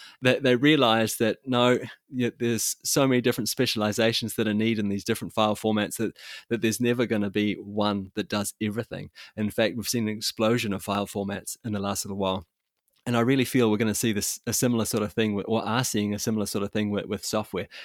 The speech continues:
There's so many different platforms that do a little bit of, of mapping, you know, a little bit of geospatial. Not all of it, but a little bit, and they do it really, really well.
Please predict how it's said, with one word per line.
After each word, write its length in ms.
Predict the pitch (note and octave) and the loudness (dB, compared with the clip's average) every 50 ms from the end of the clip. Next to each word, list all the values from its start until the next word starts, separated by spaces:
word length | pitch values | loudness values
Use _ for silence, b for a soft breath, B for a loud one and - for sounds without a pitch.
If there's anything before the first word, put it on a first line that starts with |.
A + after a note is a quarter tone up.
| B - | B -6
There's 140 | A2 - - | -4 0 2
so 180 | - B2+ B2 | 2 2 2
many 140 | B2 A#2+ A2 | 2 2 2
different 260 | A2+ A2 G2 G#2+ - | 0 -2 -2 -4 -4
platforms 520 | - A2+ G#2 - - - F#2+ F#2+ F#2 G2 - | -2 -2 -2 -2 -2 -4 -4 -4 -4 -4 -4
that 180 | G#2+ E2+ - | -6 -4 -2
do 300 | - G#2+ G#2+ G#2 G#2+ G#2 B B B B B B B B _ | 0 2 2 2 2 0 B B B B B B B B _
a 120 | - A#2 A2+ | -2 0 0
little 280 | A2+ A#2+ A#2 C3 B2+ | 2 0 0 0 -2
bit 280 | G#2+ G2+ G#2+ G#2 G#2 - - - | -2 0 -2 -2 -2 -4 -6 -6
of, 260 | G2 G2 G2 F#2+ F#2+ | -4 -2 -2 -4 -4
of 400 | - G#2 G2+ G2 F#2 - - - | -4 -4 -4 -4 -6 -8 -14 -12
mapping, 440 | - A#2 A2+ A#2 A#2 - - A2 E2+ | -4 0 0 0 0 -2 -8 -14 -12
you 100 | - G2 | -8 -6
know, 140 | G2 F#2 F#2+ | -4 -4 -4
a 20 | G2+ | -4
little 280 | G2+ G#2+ A#2 B2+ B2 | -2 -2 -2 -2 -2
bit 100 | G#2 G#2 | -2 -2
of 140 | G2+ F#2+ F#2 | -4 -4 -2
geospatial. 640 | - G#2 G2 G2 - - A2 G#2 G2+ - - D#2+ b b b b b b - | -2 -2 -2 -2 -4 -4 -4 -4 -4 -4 -6 -10 b b b b b b -2
Not 160 | D3+ F3 F#3 | 0 0 2
all 160 | F3 F3 E3+ E3 | 2 2 2 2
of 80 | D3+ | 2
it, 180 | E3+ G3 - - | 2 0 0 -2
but 120 | - A2+ A2 | -2 0 0
a 20 | |
little 220 | A#2 B2 C3 C#3+ | 0 0 0 0
bit, 200 | B2+ C3 B2+ - | 2 2 0 0
and 80 | - A#2 | 0 -2
they 80 | A2 G#2+ | -4 -2
do 140 | - B2 | 0 0
it 80 | A#2 G2 | 0 0
really, 300 | - A2 A#2 A#2 A2 G2+ | 0 0 0 0 0 -2
really 180 | G2 G#2 G2+ F#2+ | -2 -2 -2 -2
well. 260 | F#2 F#2+ F#2+ G2 | -2 -4 -4 -6